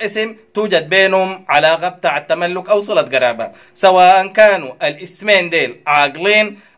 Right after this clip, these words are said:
أو، أو سواء كانوا الاسمين الاثنين ديل غير عاقلين، أو سواء كانوا الاسمين ديل واحد عاقل والثاني غير عاقل، ما دام توجد بينهم علاقة تملك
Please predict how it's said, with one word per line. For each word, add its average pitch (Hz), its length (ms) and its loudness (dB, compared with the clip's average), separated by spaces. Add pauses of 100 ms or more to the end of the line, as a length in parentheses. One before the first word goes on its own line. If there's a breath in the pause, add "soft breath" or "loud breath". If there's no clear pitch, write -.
أو، 202 180 4
أو 175 300 -4
سواء 160 380 2
كانوا 190 320 2
الاسمين 190 480 -4
الاثنين 196 400 -2
ديل 175 300 0
غير 185 300 4
عاقلين، 175 680 -2 (200 soft breath)
أو 202 160 2
سواء 165 400 -2
كانوا 170 300 0
الاسمين 170 400 -10
ديل 170 160 -2
واحد 170 340 -2
عاقل 170 280 -2
والثاني 160 460 2
غير 151 200 0
عاقل، 175 440 0 (200 loud breath)
ما 151 200 0
دام 175 220 2
توجد 165 360 -10
بينهم 160 260 -2
علاقة 151 340 0
تملك 156 500 -4